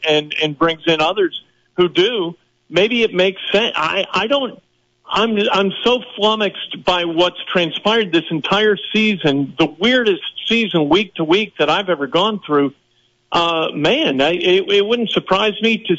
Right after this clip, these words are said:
see not only anything happen, but anything work. You know, it, it could wind up being a good thing. It could wind up being a train wreck,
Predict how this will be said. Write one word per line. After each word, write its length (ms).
see 260
not 300
only 480
anything 480
happen, 680
but 220
anything 600
work. 360
You 160
know, 200
it, 100
it 400
could 200
wind 280
up 100
being 180
a 60
good 260
thing. 180
It 140
could 200
wind 240
up 120
being 200
a 60
train 340
wreck, 260